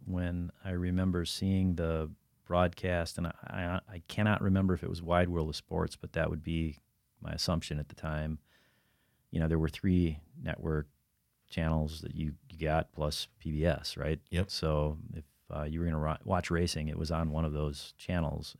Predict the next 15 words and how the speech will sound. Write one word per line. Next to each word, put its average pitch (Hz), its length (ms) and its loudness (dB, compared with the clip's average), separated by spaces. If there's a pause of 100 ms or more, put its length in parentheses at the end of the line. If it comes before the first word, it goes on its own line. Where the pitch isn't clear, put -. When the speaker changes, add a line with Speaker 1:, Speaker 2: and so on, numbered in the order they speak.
(100)
Speaker 1:
and 80 420 -2 (1600)
I, 95 400 -2
it 92 160 -2
was 95 600 4
the - 180 -2
I 107 80 4
roc 117 260 2
race 92 200 4
from 90 180 2
Riverside, - 460 -2 (1200)
and 90 100 4
I 98 60 8
had 98 180 8
never 95 680 6
seen 87 600 4